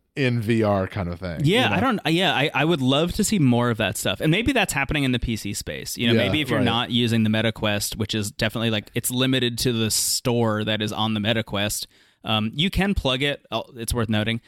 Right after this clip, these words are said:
Speaker 2: i-, if you have, like, a beefy P C with, like, a graphics card and stuff in there, you can plug it in to a P C and use it, like, as a regular V R headset for other stuff. If you wanna play stuff like, for example, Half-Life Alyx, which I'm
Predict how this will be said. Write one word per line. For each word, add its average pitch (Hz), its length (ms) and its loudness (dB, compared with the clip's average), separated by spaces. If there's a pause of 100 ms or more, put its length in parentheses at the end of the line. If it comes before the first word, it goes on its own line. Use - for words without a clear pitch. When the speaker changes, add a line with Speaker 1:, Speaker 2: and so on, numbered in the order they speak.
(120)
Speaker 2:
i-, - 40 -12
if 135 280 -2
you 147 120 2
have, 110 240 -2
like, 123 120 -2
a 117 60 0
beefy 107 380 -4
P 104 200 -4
C 101 300 -2
with, 98 180 -6
like, 98 120 -6
a 101 100 -6
graphics - 380 -8
card 107 180 -2
and 107 80 -4
stuff 113 220 -6
in 113 100 -2
there, 117 140 2
you 117 180 0
can 117 220 -4
plug 107 240 -4
it 104 100 -6
in 107 380 -4 (160)
to 110 120 0
a 101 60 0
P 104 160 -4
C 107 240 -2
and 107 100 -2
use 101 300 -2
it, 113 100 -4
like, 98 200 -8
as 101 160 -4
a 107 40 -4
regular 104 380 -4
V 101 140 -6
R 98 100 -2
headset 104 260 -4
for - 160 -8
other 98 220 -4
stuff. 104 340 -2
If 104 120 -8
you 107 60 0
wanna 104 120 -2
play 101 160 -6
stuff 101 260 -6
like, 104 260 -10 (260)
for 113 100 -2
example, 101 300 -4
Half-Life 101 340 -4
Alyx, 101 340 -4
which 110 140 -6
I'm 98 220 -8